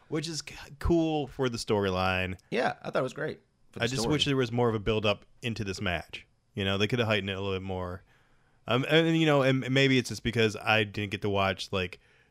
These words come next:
Speaker 1: the shows coming up to it. So that, that might have been part of the problem.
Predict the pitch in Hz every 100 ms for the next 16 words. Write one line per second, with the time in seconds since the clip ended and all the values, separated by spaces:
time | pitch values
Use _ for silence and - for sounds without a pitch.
0 | _ _ _ _ - - 113 110 - 107
1 | 92 90 - 101 101 92 - 87 90 -
2 | 98 90 95 107 107 107 104 98 90 101
3 | 87 90 98 - -